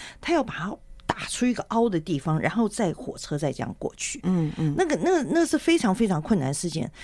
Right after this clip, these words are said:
Speaker 1: 然后又要，要炸这么多的山洞。
Speaker 2: 嗯。
Speaker 1: 啊，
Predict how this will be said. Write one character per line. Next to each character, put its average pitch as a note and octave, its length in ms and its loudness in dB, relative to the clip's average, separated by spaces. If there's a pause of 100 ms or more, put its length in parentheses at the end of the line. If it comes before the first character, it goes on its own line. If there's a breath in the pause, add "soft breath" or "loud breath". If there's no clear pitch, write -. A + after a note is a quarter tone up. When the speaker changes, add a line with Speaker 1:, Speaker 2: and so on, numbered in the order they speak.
Speaker 1:
然 - 160 -2
后 B3 200 2
又 A#3 340 4
要， A3 240 2 (220)
要 A3+ 140 4
炸 - 200 -2 (120)
这 - 180 6
么 E3 120 4
多 C#3 180 0
的 C3 100 -4
山 D3 300 0
洞。 - 160 0 (160)
Speaker 2:
嗯。 D#3+ 260 -2
Speaker 1:
啊， D#3 220 -2